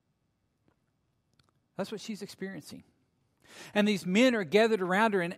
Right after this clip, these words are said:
and I pictured almost as if they kind of give her a shove, and she falls at the feet of Jesus, and all she wants to do is keep her head down. She does not want to make eye contact with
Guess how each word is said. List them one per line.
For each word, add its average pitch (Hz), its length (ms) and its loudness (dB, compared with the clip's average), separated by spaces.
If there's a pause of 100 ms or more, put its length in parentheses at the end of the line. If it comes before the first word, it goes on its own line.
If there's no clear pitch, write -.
and 202 140 -8
I 180 240 -6 (240)
pictured 277 340 -2
almost 285 400 0
as 190 140 -6
if 220 200 4
they 202 140 2
kind 240 300 -8
of 202 100 -18
give 233 140 -12
her 202 120 -10
a 165 40 -16
shove, 202 920 4
and 196 140 -6
she 180 140 -6
falls 226 540 4
at 180 120 -4
the 165 80 -6
feet 214 460 -6 (460)
of 170 200 -4
Jesus, 190 580 -6 (240)
and 175 220 -8 (100)
all 233 240 2
she 214 220 -8
wants 202 220 -6
to 190 60 -12
do 208 120 -4
is 190 100 -2
keep - 260 -8
her 160 120 -6
head 180 380 -4
down. 175 280 -2
She - 160 -12
does 175 220 0
not 208 180 4
want 220 140 -4
to 208 40 -4
make 196 280 -4
eye 170 200 0
contact 185 480 -4
with 156 140 -10